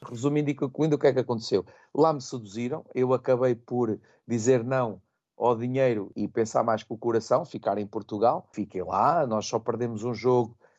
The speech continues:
eh, em toda a primeira volta. Eh, conseguimos boa campanha na Taça de Portugal. O objetivo era manter, mas depois, porque as pessoas estavam, digamos que, com expectativas elevadas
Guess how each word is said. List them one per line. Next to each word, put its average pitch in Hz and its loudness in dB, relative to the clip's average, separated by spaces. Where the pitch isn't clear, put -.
eh, 98 0
em 113 0
toda 117 4
a 113 2
primeira 110 -2
volta. 123 -2
Eh, 101 -2
conseguimos 113 -8
boa 117 2
campanha 104 -2
na 98 -2
Taça 101 -2
de 107 -14
Portugal. 113 0
O 131 0
objetivo 127 0
era 120 2
manter, 131 -8
mas 156 0
depois, 151 0
porque 143 0
as 135 4
pessoas 165 4
estavam, 113 -2
digamos 123 -2
que, 117 -12
com 143 -4
expectativas 131 0
elevadas 131 0